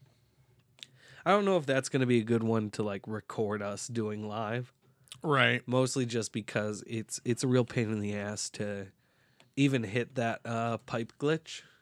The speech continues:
Speaker 2: Oh, it's a real pain in the ass to hit that pipe glitch, I
Speaker 1: 'Cause you
Speaker 2: imagine.
Speaker 1: ha-, you have to jump and clip at a certain block, uh, certain block height, like, pixel.
Speaker 2: Right.
Speaker 1: Because that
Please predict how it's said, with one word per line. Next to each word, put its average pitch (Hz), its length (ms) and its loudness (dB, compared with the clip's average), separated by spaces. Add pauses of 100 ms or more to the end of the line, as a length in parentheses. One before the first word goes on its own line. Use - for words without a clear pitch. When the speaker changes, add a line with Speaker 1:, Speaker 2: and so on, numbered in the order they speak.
(760)
Speaker 2:
Oh, 165 60 4
it's 127 140 4
a 98 80 -8
real 127 240 0
pain 123 180 0
in 110 80 -2
the 110 60 0
ass 110 240 0
to 110 60 -10
hit 113 120 -4
that 110 180 -6
pipe 107 220 -8
glitch, - 400 -14
I 131 100 -8
Speaker 1:
'Cause 147 220 2
you 156 140 2
Speaker 2:
imagine. 165 180 4
Speaker 1:
ha-, 131 60 -6
you 135 100 0
have 156 220 0
to 139 80 -6
jump 143 480 -4 (180)
and 113 300 -4
clip - 480 -4 (480)
at 117 160 -2
a 113 80 -2
certain 120 720 -2 (640)
block, 117 560 -2 (160)
uh, 113 320 0
certain 120 380 0
block 107 300 -2
height, 135 220 0 (140)
like, 113 240 -4
pixel. 143 380 -4 (560)
Speaker 2:
Right. 113 440 4
Speaker 1:
Because 117 680 2
that 123 360 2